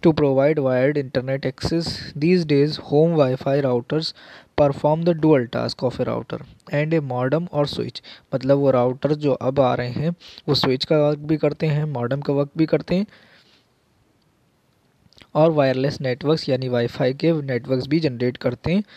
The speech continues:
from आईएसपी। These routers connect to incoming broadband line from आईएसपी। आईएसपी यानी इंटरनेट सर्विस प्रोवाइडर जैसे कि एयरटेल या बीएसएनएल, and convert them to digital data for computing devices to process।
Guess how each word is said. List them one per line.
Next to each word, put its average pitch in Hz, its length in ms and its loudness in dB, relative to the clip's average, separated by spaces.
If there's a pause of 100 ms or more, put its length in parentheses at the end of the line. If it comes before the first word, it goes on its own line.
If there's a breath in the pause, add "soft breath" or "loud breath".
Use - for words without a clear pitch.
(320 loud breath)
from 175 200 4 (100)
आईएसपी। 127 600 2
These - 760 2
routers 147 420 4
connect 139 300 -2 (100)
to 135 100 -2
incoming 139 480 -4
broadband 127 480 -2
line 165 340 0 (420 loud breath)
from 170 180 2
आईएसपी। 123 460 -4
आईएसपी 127 460 -2
यानी 127 200 -2
इंटरनेट 127 420 -6
सर्विस 131 320 -6
प्रोवाइडर 123 500 -2
जैसे 135 280 -2
कि 120 220 -6
एयरटेल 120 340 -2
या 165 100 0
बीएसएनएल, 120 560 -4 (680 loud breath)
and 156 260 0
convert 135 500 4
them 139 380 0
to 131 60 0
digital 127 500 0 (600 soft breath)
data 139 380 4
for 135 140 2 (120)
computing 131 520 -2
devices 117 580 -4
to 160 120 -6
process। - 480 -4